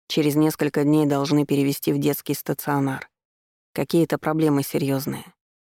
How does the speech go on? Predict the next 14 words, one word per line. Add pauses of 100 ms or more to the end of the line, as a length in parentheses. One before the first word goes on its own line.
(420)
Да
я
вообще
в
этом
не
разбираюсь,
Юль. (680)
Брат
сказал,
сегодня
утром
увезли
её.